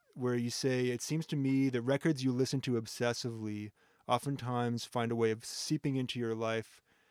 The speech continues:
not only coloring your perception of events, but even shaping them in some ways. <laughs> It's as if through the love of them, you begin to live them out too." Um, I, I wondered if you,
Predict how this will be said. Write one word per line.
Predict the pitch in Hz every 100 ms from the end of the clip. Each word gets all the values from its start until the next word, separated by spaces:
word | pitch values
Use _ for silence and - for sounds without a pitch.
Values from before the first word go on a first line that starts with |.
| _ _
not | 127 139
only | 156 147
coloring | - 139 143 139 131
your | 131
perception | 120 - 117 127 127 127
of | 120
events, | 110 110 110 107
but | - 139
even | 123 120
shaping | - - 123 131 120
them | 107 101
in | 110
some | 107 110 107
ways. | 107 104 101 -
<laughs> | -
It's | 156 -
as | 139 127
if | 135 151
through | - - 143
the | 131
love | 123 127 131
of | 123
them, | 113 104 107 104 _ _ -
you |
begin | 117 120 123
to | 120
live | 117 120
them | 117 110
out | 107 104 -
too." | 117 110 101 _ _ _ _ _ _ _ _ _ _ _ _ _ _
Um, | 117 113 113 117 113 - _ _ _ _ _ _ _ _ _ _ - _ _ -
I, | 156 -
I |
wondered | 156 160 175
if | 175 -
you, | 160 156 147